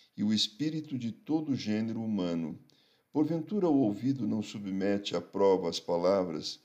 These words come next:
como o paladar prova as comidas? Está a sabedoria com os idosos, e na longevidade o entendimento? Não,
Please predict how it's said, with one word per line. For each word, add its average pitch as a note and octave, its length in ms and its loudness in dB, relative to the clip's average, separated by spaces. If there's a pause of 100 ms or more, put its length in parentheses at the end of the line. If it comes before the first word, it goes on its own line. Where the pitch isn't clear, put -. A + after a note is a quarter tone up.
(400)
como A2 300 2
o F#2 60 0
paladar F#2 640 4
prova F#2 520 2
as - 140 -2
comidas? - 720 -6 (1200)
Está E3+ 340 0
a E3+ 40 0
sabedoria A#2 720 0
com G2 220 -6
os G2 120 -6
idosos, G#2+ 760 -2 (360)
e A#2 120 -2
na A#2+ 140 4
longevidade A#2 1000 2
o E2+ 40 -4
entendimento? E2+ 800 -6 (680)
Não, A2 460 0